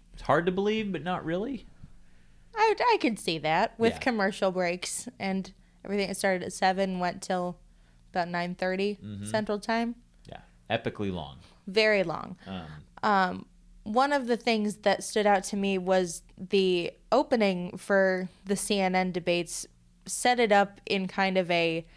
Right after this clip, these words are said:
Speaker 2: E S P N WrestleMania cage match kind of feel. And I feel like that really plays into this idea that people, unlike ourselves, who are not political,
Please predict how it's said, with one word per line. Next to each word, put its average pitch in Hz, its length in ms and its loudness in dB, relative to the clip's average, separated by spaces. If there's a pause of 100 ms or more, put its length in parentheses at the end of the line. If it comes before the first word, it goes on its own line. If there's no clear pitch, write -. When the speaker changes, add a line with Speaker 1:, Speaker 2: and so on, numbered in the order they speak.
(600)
Speaker 2:
E 226 160 4
S 214 240 2
P 208 240 2
N 185 460 2 (300)
WrestleMania 185 1160 2 (180)
cage 190 400 -2
match 196 380 0
kind 214 240 0
of 202 100 -2
feel. 226 460 2 (580)
And 190 580 2 (240)
I 202 140 2
feel 320 260 -2
like 277 260 2
that 208 260 4
really 202 540 2 (100)
plays 208 400 2
into 202 500 0
this 180 560 -2 (400)
idea 208 320 2
that 185 180 0
people, 190 560 -2 (540)
unlike 220 420 4
ourselves, 190 460 4
who 202 80 -4
are 185 100 0
not 185 300 -2
political, 180 800 -2